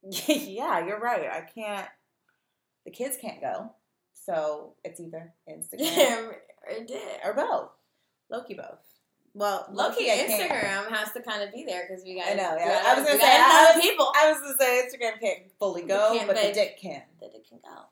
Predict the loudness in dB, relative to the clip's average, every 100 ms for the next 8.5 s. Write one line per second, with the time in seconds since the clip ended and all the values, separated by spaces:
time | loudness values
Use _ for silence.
0 | _ -18 -16 -14 -16 -16 -16 -16 -18 -18
1 | -20 -20 -20 _ _ _ _ -14 -10 -6
2 | -8 -10 -14 -12 -12 -14 -16 -20 -16 -12
3 | -10 -10 -14 -14 -14 -12 -10 -10 -14 -18
4 | _ -10 -8 -8 -10 -10 -10 -12 -16 -18
5 | -16 -14 -14 -14 -12 -10 -8 -8 -8 -10
6 | -8 -8 -10 -12 -12 -10 -12 -14 -18 -20
7 | _ _ -12 -8 -6 -6 -8 -14 -10 -12
8 | -12 -18 -12 -10